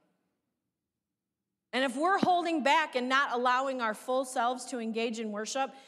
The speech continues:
if we're distracted by the imperfect offering, if we are not allowing our full selves, heart, mind, soul, strength, to engage in worship, if we're not allowing ourselves to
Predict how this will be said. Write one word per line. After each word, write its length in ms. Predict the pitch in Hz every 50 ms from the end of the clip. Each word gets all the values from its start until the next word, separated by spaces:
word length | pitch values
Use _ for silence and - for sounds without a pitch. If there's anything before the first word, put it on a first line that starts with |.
| - -
if 140 | - 254 220
we're 220 | 233 285 320 330 277
distracted 800 | 269 302 311 - - - 254 240 254 277 269 - 269 247 226 214
by 180 | 240 233 226
the 180 | 220 226 196 -
imperfect 580 | 247 254 254 - 262 233 - - 247 240 247 -
offering, 560 | 190 214 220 220 - - 240 240 247 254 262 262 - - - - -
if 160 | - 254 233 233
we 200 | 247 294 339 339
are 100 | 302 311
not 320 | 294 285 294 302 311 -
allowing 500 | - 254 254 254 269 269 277 269 254 240
our 140 | 220 202 196
full 580 | - - - - - 403 403 403 392 370 339 254
selves, 480 | - - - 254 214 180 170 170 -
heart, 320 | - - 262 262 254 254 226
mind, 300 | 220 226 214 214 214 208
soul, 320 | - - 214 202 196 190
strength, 480 | 196 - - - 190 180 170 160 - _ _ _ _ _ _ _ _ _ _ _ _ _ _ -
to 140 | - 233 - -
engage 440 | 226 226 208 226 226 226 233 208 220
in 140 | 214 208 208
worship, 520 | 196 202 208 196 - - 180 165 143 - - - - _ _ _ _ _ _ _ _
if 160 | - 240 233 262
we're 160 | 285 302 311
not 300 | 311 302 285 294 302 - -
allowing 540 | 233 226 240 240 247 254 269 262 262 262 247
ourselves 540 | - 226 226 220 220 - 233 214 208 202 -
to 120 | - 202